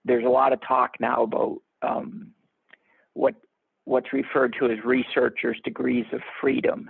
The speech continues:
And, and it's all the little subtle things that researchers do to try to make sure they get significant results, um, because they know that's what gets published. And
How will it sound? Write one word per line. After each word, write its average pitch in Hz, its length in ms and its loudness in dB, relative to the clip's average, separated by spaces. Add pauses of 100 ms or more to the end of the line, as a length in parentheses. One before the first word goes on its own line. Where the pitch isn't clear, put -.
(140)
And, - 440 0
and 127 140 -2
it's - 180 -4
all 147 180 6
the 139 60 2
little 127 340 2 (120)
subtle 131 340 2
things 120 240 -2
that 117 160 2
researchers 123 720 -4
do 120 360 2 (560)
to - 60 -14
try 135 180 2
to 120 80 2
make 120 220 0
sure 123 140 0
they - 160 -2
get - 260 0 (480)
significant 120 540 -4
results, 113 500 -2 (880)
um, - 380 -2 (400)
because - 300 0
they 120 100 2
know 123 160 4
that's 117 260 0
what - 160 -6
gets - 160 -2 (140)
published. - 540 -6 (920)
And - 540 -4